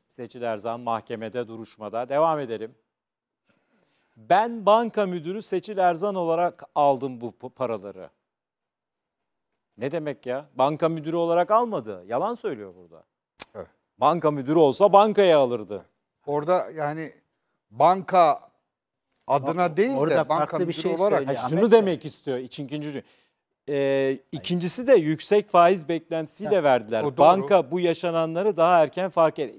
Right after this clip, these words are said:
Speaker 1: Ya bırak şimdi
Speaker 3: Ama
Speaker 1: Seçil
Speaker 3: şöyle
Speaker 1: ya.
Speaker 3: diyor Ahmet Bey, "Ben banka müdürü Seçil Erzan olarak aldım." diyor. Beni diyor mesela yarım saat önce görevden alsalardı bu insanlar bana getirip para verirler miydi?
Speaker 1: Banka
Speaker 3: Bankanın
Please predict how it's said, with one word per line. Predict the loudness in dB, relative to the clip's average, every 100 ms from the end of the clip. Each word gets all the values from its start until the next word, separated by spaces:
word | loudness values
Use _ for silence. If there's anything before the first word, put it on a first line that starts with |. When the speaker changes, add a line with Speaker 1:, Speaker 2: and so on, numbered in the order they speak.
| -20
Speaker 1:
Ya | -20 -8
bırak | -2 -2
şimdi | -4 -10 -8 -4
Speaker 3:
Ama | -4
Speaker 1:
Seçil | -2 0
Speaker 3:
şöyle | 2 4
Speaker 1:
ya. | 2 4
Speaker 3:
diyor | 0
Ahmet | 0 -4 -6 -2
Bey, | -4 -2
"Ben | -4 -4 -2
banka | -2 -2 -6
müdürü | -6 -6 -6
Seçil | -8 -8 -8 -2
Erzan | 0 0 -2 -2
olarak | -2 -2 -2 -4
aldım." | -6 -8 -8 -8
diyor. | -8 -4
Beni | -4 -2
diyor | -2 -2
mesela | -4 -4 -4
yarım | -2 -2 -4 -4
saat | 0 0 0
önce | -10 -8 -6
görevden | -2 0 2 2 -2 -6
alsalardı | -8 -8 -6 -4 0 0 0 -4
bu | -6
insanlar | -10 -6 -4 -4 -4 -4
bana | -6 -6
getirip | -8 -10 -12 -12
para | -8 -4
verirler | -2 -2 -2 0 0
miydi? | 0 2
Speaker 1:
Banka | 2 2
Speaker 3:
Bankanın | -2